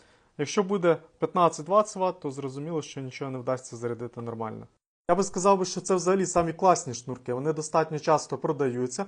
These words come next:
і про них дуже класні відгуки. Клієнти були задоволені. Є шнурки взагалі різні. Це в нас Type-C, Type-C роз'єм, будь-що, там павербанки, телефони заряджати.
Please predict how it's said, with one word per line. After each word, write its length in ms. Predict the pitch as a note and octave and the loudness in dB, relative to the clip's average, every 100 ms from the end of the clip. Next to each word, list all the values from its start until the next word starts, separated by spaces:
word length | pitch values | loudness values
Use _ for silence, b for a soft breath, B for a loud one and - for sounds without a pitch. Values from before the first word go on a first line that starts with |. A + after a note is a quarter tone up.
| B B | B B
і 140 | - E3 | -4 -2
про 160 | D#3 | 0
них 200 | D#3+ G3 | 0 0
дуже 200 | F3 D#3 | 0 -2
класні 420 | D#3 E3 E3 E3 D3+ | 0 2 2 0 -2
відгуки. 440 | E3 B2+ A2+ A2+ A2+ _ - | -2 -2 -8 -12 -14 _ -6
Клієнти 340 | C#3+ F3 D#3 | -4 -4 -6
були 200 | C#3 C#3+ | -2 -2
задоволені. 640 | C#3 B2+ C3+ C#3 A#2 G#2+ - b b b | -2 -4 -2 0 0 -4 -12 b b b
Є 200 | D3 G#3+ | -2 0
шнурки 360 | A3+ G3 F#3+ G3+ | 2 -2 -2 0
взагалі 420 | D#3+ E3 E3+ D3 | 0 0 -2 -2
різні. 380 | F#3+ A3+ F#3 D#3 | -4 -6 -6 -8
Це 240 | - E3 | -2 0
в 60 | D#3+ | 0
нас 280 | D3+ C#3 - | -2 -2 2
Type-C, 440 | D#3+ D#3+ - E3+ - | 2 0 -4 -4 -2
Type-C 460 | C#3+ C3+ - A3+ | -2 -2 -4 -2
роз'єм, 500 | A#3+ G#3+ F3 G3 F#3+ F#3 b b b b b | 0 0 -2 -2 -2 -6 b b b b b
будь-що, 480 | D3 F3+ F3 - D#3 | -4 -2 -2 -2 -2
там 240 | D3+ D3 | -4 -8
павербанки, 560 | C3+ D3 C#3+ F3 F3+ D#3 | -4 -2 0 -2 -2 -8
телефони 500 | - C#3 C3+ D#3+ D3+ | -8 -8 -6 -8 -8
заряджати. 580 | C3 C3 B2 C3+ B2+ | -8 -6 -4 -6 -8